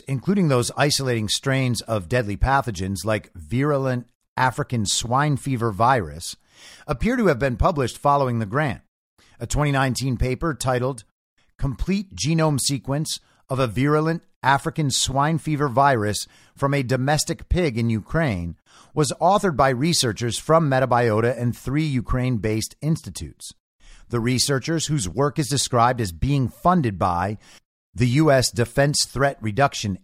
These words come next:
Agency through the Biological Threat Reduction Program in Ukraine,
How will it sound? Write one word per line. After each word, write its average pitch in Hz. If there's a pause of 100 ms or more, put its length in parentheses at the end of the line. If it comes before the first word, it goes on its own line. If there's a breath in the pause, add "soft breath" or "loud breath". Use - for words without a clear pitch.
Agency 107 (340 soft breath)
through 170
the 143
Biological 151
Threat 151
Reduction 117
Program 101
in 110
Ukraine, 101